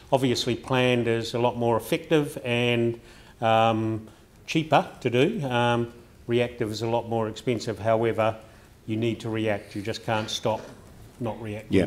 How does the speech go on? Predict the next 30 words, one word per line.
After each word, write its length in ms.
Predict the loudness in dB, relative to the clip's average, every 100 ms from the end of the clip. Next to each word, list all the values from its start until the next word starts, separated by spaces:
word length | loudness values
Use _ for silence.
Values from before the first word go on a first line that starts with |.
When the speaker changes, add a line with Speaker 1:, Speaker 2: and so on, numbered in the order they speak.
| 4
Speaker 2:
and 160 | 6
that'll 160 | 8 8
Speaker 1:
Yeah. 60 | 6
Speaker 2:
result 320 | 6 6 4
in 100 | 2
a 40 |
discussion 480 | 0 -2 0 0 2
that 80 | 2
we'll 180 | 4 4
need 160 | 2 0
to 80 |
have 140 | -2 -2
with 100 | 0
the 80 | 0
L 100 | 0
T 160 | -2
P 280 | -2 0 2
around 360 | 4 2 2 2
reactive 460 | 2 2 0 0
maintenance 560 | 2 2 2 2 0 0
versus, 720 | 4 4 4 2 0 -2 -4 -2
um, 520 | 0 2 2 0 -4 -6
planned, 680 | 2 4 4 4 2 0 -6
um, 220 | -2 -2 -2
renewals. 480 | -2 0 0 -2 -8 -16
Speaker 1:
Yeah. 60 | -20 -20 -20 -6
Speaker 2:
That's 140 | -4
fine. 220 | -2 -2 -4 -2
Thank 180 | 2 6
you. 180 | 6